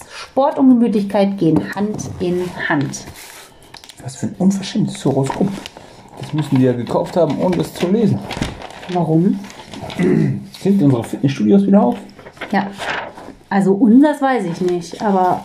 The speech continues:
Speaker 1: generell haben die Fitnessstudios wieder auf.
Speaker 2: Ist das so?
Speaker 1: Aber ich glaub, du musst dich da anmelden.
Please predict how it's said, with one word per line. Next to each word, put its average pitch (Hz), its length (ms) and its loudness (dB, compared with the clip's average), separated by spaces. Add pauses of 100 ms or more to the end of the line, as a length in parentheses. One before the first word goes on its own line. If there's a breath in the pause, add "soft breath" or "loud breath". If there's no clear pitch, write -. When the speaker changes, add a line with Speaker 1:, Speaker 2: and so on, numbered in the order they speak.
(120)
Speaker 1:
generell 196 640 6
haben 202 260 4
die 196 100 0
Fitnessstudios 202 600 0
wieder 180 220 2
auf. 190 180 2 (260 loud breath)
Speaker 2:
Ist 247 200 2
das - 160 -2
so? - 60 -6 (280)
Speaker 1:
Aber 202 180 0
ich 196 80 2
glaub, 196 200 0
du 214 80 0
musst 202 200 4
dich 196 100 -4
da 190 120 0
anmelden. 190 600 2